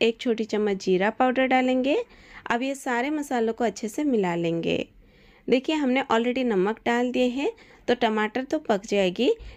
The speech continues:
लेकिन जितना हमने पाउडर मसाले डाले हैं उसके लिए हमें थोड़ी सी पानी ऐड करना होगा,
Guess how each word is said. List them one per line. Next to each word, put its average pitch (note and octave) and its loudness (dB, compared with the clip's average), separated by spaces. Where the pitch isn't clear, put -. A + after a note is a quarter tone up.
लेकिन A3+ 2
जितना A#3 0
हमने C#4+ 0
पाउडर G#3+ 2
मसाले A#3+ 2
डाले F3+ 4
हैं A3 2
उसके A#3 2
लिए G#3 2
हमें A3 2
थोड़ी G#3 2
सी C4+ -2
पानी F#3+ 2
ऐड G#3+ 0
करना F#3+ -2
होगा, G3+ -2